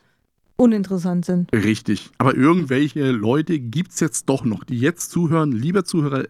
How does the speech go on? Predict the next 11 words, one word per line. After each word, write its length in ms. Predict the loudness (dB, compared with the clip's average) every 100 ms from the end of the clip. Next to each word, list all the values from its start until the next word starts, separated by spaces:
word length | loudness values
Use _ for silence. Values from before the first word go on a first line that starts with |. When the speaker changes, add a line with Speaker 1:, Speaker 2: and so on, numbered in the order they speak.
| -12 _ _ _ -4
Speaker 2:
die 120 | -4 _
ihr 240 | -2 0 0
jetzt 260 | -2 -4
hier 180 | -4 -2
noch 140 | -2
zuhört, 480 | 0 0 4 2 0 _ _ _ _
wir 80 | -2
bedanken 360 | 2 2 2 -2
uns 160 | -2
bei 120 | 0
euch, 240 | 0 0